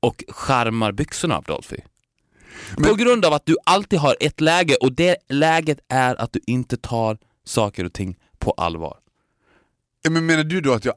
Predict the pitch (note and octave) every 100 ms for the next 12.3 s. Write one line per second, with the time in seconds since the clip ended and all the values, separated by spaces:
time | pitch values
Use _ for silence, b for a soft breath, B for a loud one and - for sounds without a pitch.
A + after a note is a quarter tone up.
0 | _ C3 C#3 A2+ B2 A2+ _ C#3+ D3 B2+
1 | G#2+ A2+ A#2+ D2+ - - _ - B2 C#3+
2 | B2+ F#2 F#2 G2 A#2 - F2+ B2+ D#2+ -
3 | - - - _ - - G2 F2+ F2+ F#2
4 | F#2+ F#2+ G2 A2 A2 C3 E3 F#3 E2+ D#2+
5 | F2 - A2+ B2 - A#2 - C3 - E3+
6 | - A#2 A2 G2+ E2+ F2+ D#2 D2 E2 D#2+
7 | D#2 D2+ E2 - A2 C#3+ B2+ C#2+ G1+ -
8 | - _ B B B B B B B B
9 | B B _ - D3 - A3+ G3 D2 -
10 | - _ _ _ _ - - - - -
11 | - A2+ C3+ D#3 D#3 D#3+ E3 F3 F3+ F#3
12 | G#3 A3+